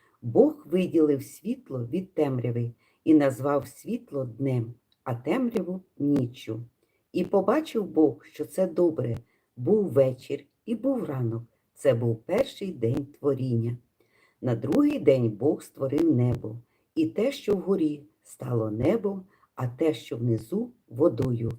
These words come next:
І побачив Бог, що це добре. Був вечір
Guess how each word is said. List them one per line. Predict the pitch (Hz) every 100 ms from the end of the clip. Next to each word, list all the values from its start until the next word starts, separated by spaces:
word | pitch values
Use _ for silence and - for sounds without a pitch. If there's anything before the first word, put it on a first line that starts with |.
| _ _ _ _
І | -
побачив | - - 247 233 226 202 180
Бог, | 156 175 156 -
що | - - 120
це | - 160
добре. | 139 196 196 117 113 - _ _
Був | 110 123 131 104
вечір | 117 175 214 - 170